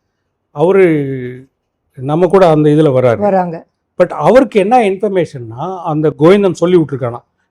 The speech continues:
Speaker 1: "நீ வந்து, அ, கோபாலகிருஷ்ணன் கூட வராத,
Speaker 2: போகாத.
Speaker 1: வந்தீன்னா நீ வந்து நான் என்ன நடக்குன்னு சொல்ல முடியாது,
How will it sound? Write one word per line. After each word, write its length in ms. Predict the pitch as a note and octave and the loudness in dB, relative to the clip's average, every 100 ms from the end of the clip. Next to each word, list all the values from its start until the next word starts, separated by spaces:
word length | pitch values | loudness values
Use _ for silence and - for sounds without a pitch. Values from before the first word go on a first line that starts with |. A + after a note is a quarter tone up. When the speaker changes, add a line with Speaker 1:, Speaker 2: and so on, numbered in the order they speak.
| - | -4
Speaker 1:
"நீ 180 | D#3+ E3+ | 0 0
வந்து, 560 | E3+ F3+ F#3 E3+ - _ _ | 0 2 2 2 -4 _ _
அ, 60 | D#3 D#3 D3 C#3+ C#3+ C#3+ C#3 | -6 -4 -2 -4 -4 -6 -2
கோபாலகிருஷ்ணன் 500 | E3 F3 E3+ D3+ D#3+ | 0 2 2 -2 -6
கூட 140 | C#3+ | -6
வராத, 500 | C#3 D3 D3 C3 D3 B2 | -2 0 0 0 -2 -2
Speaker 2:
போகாத. 400 | G#3 F#3+ F3+ E3 | -6 -6 -8 -6
Speaker 1:
வந்தீன்னா 840 | C#3+ D#3+ G3 F#3 F#3 B3+ A3+ E3+ | -2 0 2 0 0 0 0 -2
நீ 180 | D#3+ D#3+ | 0 0
வந்து 500 | D#3+ D#3 D#3+ E3+ D3+ | 0 -2 -2 -2 -2
நான் 460 | C#3 C#3 C#3 C3+ C3 B2+ B2 | -6 -8 -8 -10 -12 -18 -18
என்ன 300 | C#3 C#3 E3+ | -10 -6 -2
நடக்குன்னு 280 | E3 D#3 D3+ | -2 -2 -4
சொல்ல 280 | D#3 D3+ D3 | -8 -8 -6
முடியாது, 640 | C#3+ B2 A#2 C3+ D#3 - | -6 -6 -4 -2 -2 -4